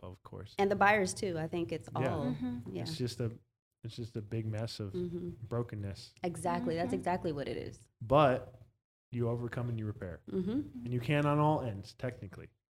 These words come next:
Speaker 2: Yeah, and I think that's possible for all players in the game.
Speaker 1: Yeah.
Speaker 2: Um, a lot of times, you know,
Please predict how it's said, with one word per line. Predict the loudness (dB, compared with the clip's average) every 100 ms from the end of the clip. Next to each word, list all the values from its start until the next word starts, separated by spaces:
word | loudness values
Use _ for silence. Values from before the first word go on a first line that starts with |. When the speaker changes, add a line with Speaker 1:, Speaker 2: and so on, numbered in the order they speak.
| _
Speaker 2:
Yeah, | 4 6
and | 6 4
I | 4
think | 4
that's | 4 2
possible | 4 4 4 4 4
for | 4 2 2
all | 2 2
players | 2 0 0 0
in | -2 -2
the |
game. | -2 -4 -4 -2
Speaker 1:
Yeah. | 0 2
Speaker 2:
Um, | 2 2 2 0 -4 -8 -6
a | -2
lot | 2
of | 2
times, | 2 2 4
you | 2
know, | 2 0 -2